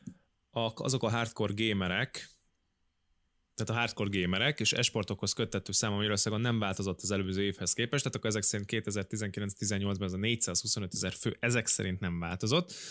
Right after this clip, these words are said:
Ők, akik játszanak e-sport játékot, és per vagy versenyszerűen játszanak, és per vagy részt vettek már e-, offline e-sport rendezvényen,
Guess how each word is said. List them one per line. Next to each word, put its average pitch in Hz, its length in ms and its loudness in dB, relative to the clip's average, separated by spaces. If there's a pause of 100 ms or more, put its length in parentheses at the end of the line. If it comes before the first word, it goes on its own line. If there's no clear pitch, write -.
(240)
Ők, 151 180 2
akik 123 260 0
játszanak 123 380 2
e-sport 104 380 0
játékot, 110 500 0
és 123 200 2
per 98 160 0
vagy 95 180 0
versenyszerűen 98 720 2
játszanak, 101 540 0
és 143 260 4
per 104 200 2
vagy 101 200 2
részt 113 260 2
vettek 95 340 -2
már 101 260 -2
e-, 117 160 0
offline 98 440 0
e-sport 104 340 0
rendezvényen, 98 800 0